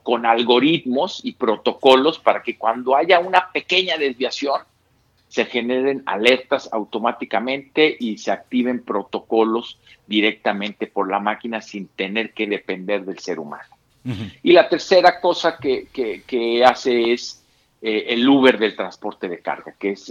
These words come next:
Speaker 1: es lo que antes nos tomaba diez minutos explicar, el marketplace, la colaboración,
Speaker 2: Ujú.
Speaker 1: y hoy cuando tú dices Uber de transporte de carga, la gente lo entiende perfectamente.
Speaker 2: Pues qué interesante, la verdad, y más para los transportistas que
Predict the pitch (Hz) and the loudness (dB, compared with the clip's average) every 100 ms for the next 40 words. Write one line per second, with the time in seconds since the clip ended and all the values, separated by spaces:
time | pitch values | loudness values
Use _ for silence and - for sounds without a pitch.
0 | 113 110 120 120 120 117 117 - 113 113 | -4 -2 -2 0 0 -2 -10 -4 4 8
1 | 117 113 - _ _ - 117 120 117 117 | 8 8 2 _ _ -2 0 0 -4 -4
2 | - 101 - - 92 - 120 117 113 90 | -6 -8 -10 -12 -8 2 6 8 6 2
3 | 98 98 - _ 113 117 117 117 113 104 | -2 -2 -8 _ -2 0 2 2 0 -2
4 | 95 - 95 95 98 - 135 123 117 113 | -6 -4 -6 -4 -6 -4 2 4 4 2
5 | - 98 98 104 113 110 117 - 95 98 | -10 -14 -10 0 4 6 4 0 -6 -6
6 | - 113 110 107 117 110 95 101 90 - | -2 -2 -2 -6 -4 -4 -4 -6 -10 -8
7 | 107 - 95 - 107 117 120 117 95 - | -8 -6 -8 2 4 6 4 2 0 -6
8 | 98 - 101 98 - 101 92 85 - 107 | -12 -4 -2 -2 -4 -10 -8 -10 -10 -8
9 | 95 92 92 - - - - - 80 - | -6 -8 -10 -12 -12 -14 -14 -12 -14 -14
10 | - _ _ _ 131 110 - 165 170 156 | -20 _ _ _ -4 -4 0 2 4 2
11 | 131 147 139 139 120 123 151 147 143 160 | 4 2 4 2 4 4 6 4 4 4
12 | 120 104 107 101 - 104 - 117 135 127 | 2 0 -6 -8 -8 -8 -6 -6 -6 -6
13 | 104 92 90 | -6 -6 -8